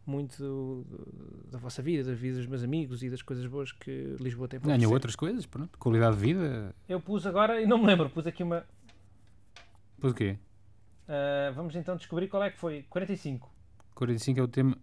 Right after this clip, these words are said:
Speaker 2: Quarenta e cinco já foi, é o Lidl.
Speaker 1: Então é cinquenta e dois.
Speaker 2: Mas como é que isso é? Osteopata que também já foi.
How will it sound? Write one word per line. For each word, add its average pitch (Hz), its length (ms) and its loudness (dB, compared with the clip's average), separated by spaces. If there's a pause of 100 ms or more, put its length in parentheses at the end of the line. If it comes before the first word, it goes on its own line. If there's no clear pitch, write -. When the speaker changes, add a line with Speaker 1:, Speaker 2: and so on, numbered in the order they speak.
(120)
Speaker 2:
Quarenta 160 120 2
e 151 100 -2
cinco 160 80 4
já 208 100 6
foi, 127 240 4
é 113 80 4
o 120 80 8
Lidl. 107 280 6 (120)
Speaker 1:
Então 185 180 -4
é - 20 -4
cinquenta 196 320 -2
e 175 40 0
dois. 135 200 -2 (720)
Speaker 2:
Mas 139 120 -2
como 160 120 0
é - 20 4
que 139 100 -2
isso 135 120 -2
é? 117 80 0 (320)
Osteopata 143 500 8
que - 40 2
também 127 140 10
já 147 100 6
foi. - 200 10